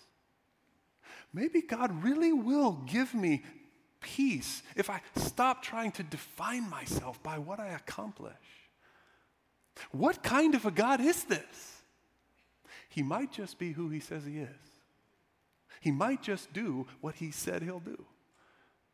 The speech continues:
Those are the things that seem to be clicking into place for Abram at this point in Genesis thirteen. Kind of finds himself in a more money, more problem situation. He's got his growing camp and Lot's growing camp, and they're bumping into each other. Go, uh, verse seven.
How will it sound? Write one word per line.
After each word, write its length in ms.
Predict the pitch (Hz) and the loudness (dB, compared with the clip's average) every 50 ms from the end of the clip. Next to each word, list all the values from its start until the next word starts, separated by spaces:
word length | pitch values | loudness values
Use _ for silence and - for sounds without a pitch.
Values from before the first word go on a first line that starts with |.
| _ _ _ _ _ _ _ _ _ _ _ _ _ _ - - - - - - - - | _ _ _ _ _ _ _ _ _ _ _ _ _ _ -20 -18 -18 -18 -18 -12 -6 -2
Those 160 | 147 143 143 | -2 0 0
are 40 | 139 | 0
the 80 | 131 | 0
things 220 | 123 180 180 156 135 | 0 0 0 0 0
that 100 | 131 123 | -2 -4
seem 180 | - 156 160 | -2 -2 -2
to 80 | 151 143 | -2 -2
be 80 | 131 | -4
clicking 320 | 120 - 151 139 - 139 131 | -4 -2 -4 -4 -2 -2 -2
into 160 | 127 - 135 | -2 -4 -6
place 600 | - - 147 147 135 120 123 135 - - - - - - | -4 0 2 2 2 2 -2 -4 -6 -12 -18 -18 -12 -8
for 120 | - 123 | -6 -6
Abram 340 | 117 120 120 117 135 135 127 | -4 -4 -4 -2 -2 -2 -2
at 80 | 123 117 | -2 -4
this 140 | 135 120 - | -6 -8 -8
point 300 | - - 123 123 131 127 | -4 -4 -2 -2 -2 -2
in 80 | 120 | -2
Genesis 360 | 113 127 127 127 - - 117 | -2 -4 -4 -4 -6 -10 -8
thirteen. 440 | - - 127 123 123 - 127 127 131 131 - - - | -4 -2 -4 -2 -2 -2 -2 -2 -2 -4 -6 -4 0
Kind 100 | 151 139 | 0 2
of 60 | - | 2
finds 220 | - 147 143 143 | 4 2 2 2
himself 400 | 139 135 123 - 135 139 139 - | 0 -2 0 2 2 2 2 2
in 60 | 147 135 | 0 0
a 40 | |
more 180 | 131 135 139 139 | 2 2 2 2
money, 180 | 139 139 139 135 | 2 2 2 2
more 160 | 135 143 135 | 2 0 0
problem 380 | - 151 139 139 139 139 135 127 | 2 2 2 4 2 2 0 -4
situation. 600 | - 147 127 - 139 139 147 139 - - 135 160 - - - - - | -4 -6 -4 0 2 2 2 2 0 -2 -4 -4 -4 -8 -16 -8 -4
He's 120 | - 139 127 | -4 2 8
got 200 | 147 143 135 135 | 8 8 8 8
his 360 | 135 160 160 160 160 147 139 | 6 6 6 6 6 4 2
growing 420 | 127 139 165 160 160 156 151 147 | 4 6 6 8 8 6 6 4
camp 440 | 139 - 165 156 156 160 175 190 - | 4 4 4 4 6 6 4 2 2
and 120 | 147 123 131 | 0 4 6
Lot's 360 | 143 151 156 165 165 - - | 8 8 8 8 4 2 0
growing 340 | - 170 165 165 165 156 147 | 2 4 4 6 4 4 4
camp, 320 | - 156 160 175 180 - | 4 4 4 4 4 2
and 100 | 170 139 | 2 2
they're 100 | 127 123 | 2 2
bumping 380 | 120 - 160 165 156 165 156 156 | 4 4 4 4 4 4 2 2
into 320 | 160 165 160 170 160 156 | 2 2 2 2 4 4
each 180 | 156 151 - - | 4 4 4 4
other. 260 | 156 160 180 196 208 - - - - - - - - - - _ - | 4 4 4 0 -4 -6 -14 -16 -14 -14 -14 -16 -16 -20 -20 _ 2
Go, 300 | 147 165 165 170 170 170 | 6 6 6 8 8 8
uh, 320 | 160 160 160 160 160 160 151 | 8 8 10 10 8 8 6
verse 200 | 147 170 156 - | 4 2 4 6
seven. 320 | - 180 160 135 113 110 | 6 4 6 4 2 -4